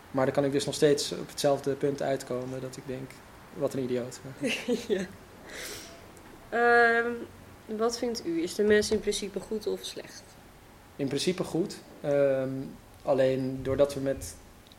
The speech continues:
Speaker 1: te veel zijn, dus komt de slechte kant ook steeds vaker naar boven in mensen, omdat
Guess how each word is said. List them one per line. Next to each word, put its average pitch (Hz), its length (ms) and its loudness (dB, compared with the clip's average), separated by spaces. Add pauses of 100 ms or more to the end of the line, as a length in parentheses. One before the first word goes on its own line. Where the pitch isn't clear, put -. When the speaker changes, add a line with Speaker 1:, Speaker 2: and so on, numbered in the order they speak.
(260)
Speaker 1:
te - 100 -10
veel 147 280 0
zijn, 165 380 2 (1300)
dus 151 120 -10 (300)
komt 143 180 -2
de 139 60 -4
slechte 143 320 2
kant 135 280 -4
ook 135 100 -8
steeds 139 260 -6
vaker 135 280 -6
naar 131 80 -8
boven 131 280 -8
in 135 60 -6
mensen, 131 320 -10
omdat 127 260 -12